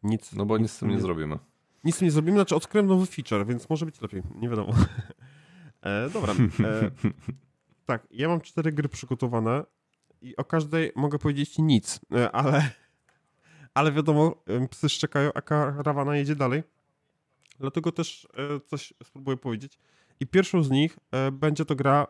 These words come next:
Speaker 1: się nazywa Pers-, Perseverance? Pi-, to się pisze Perseverance, ale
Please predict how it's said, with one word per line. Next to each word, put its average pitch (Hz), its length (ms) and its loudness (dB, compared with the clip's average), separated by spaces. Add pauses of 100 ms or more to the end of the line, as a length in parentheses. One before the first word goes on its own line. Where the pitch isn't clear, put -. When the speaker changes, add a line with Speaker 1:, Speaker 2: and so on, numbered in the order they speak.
(160)
Speaker 1:
się - 160 -4
nazywa 139 580 2 (340)
Pers-, - 580 -4 (480)
Perseverance? 170 840 0 (320)
Pi-, - 100 -20 (500)
to 170 100 4
się 202 140 6
pisze 190 260 4
Perseverance, 147 840 4
ale 120 520 2